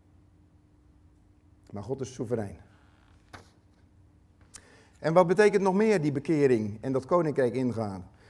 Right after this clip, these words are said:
Marcus negen, vers zevenenveertig. "En die uw oog u tot zonde zou verleiden, ruk het uit. Het is beter dat ge met een,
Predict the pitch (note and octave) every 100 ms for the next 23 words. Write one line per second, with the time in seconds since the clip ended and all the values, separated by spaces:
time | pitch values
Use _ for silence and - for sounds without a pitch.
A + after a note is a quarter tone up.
0 | _ - D3 C#3+ C#3 D#3+ C#3+ B2+ B2+ D3+
1 | D3+ C3 A#2 C#3+ C3+ G#2+ A2+ C#3 F3 E3+
2 | F#3 G3 D#3+ D#3+ D3+ - G3 E3+ D3 D3+
3 | C#3 D3 C3+ C3 E3 F#3 F#3+ F3 E3+ D3
4 | C3+ A2 F#3 G3+ D#3+ C#3+ - D3+ C#3+ C3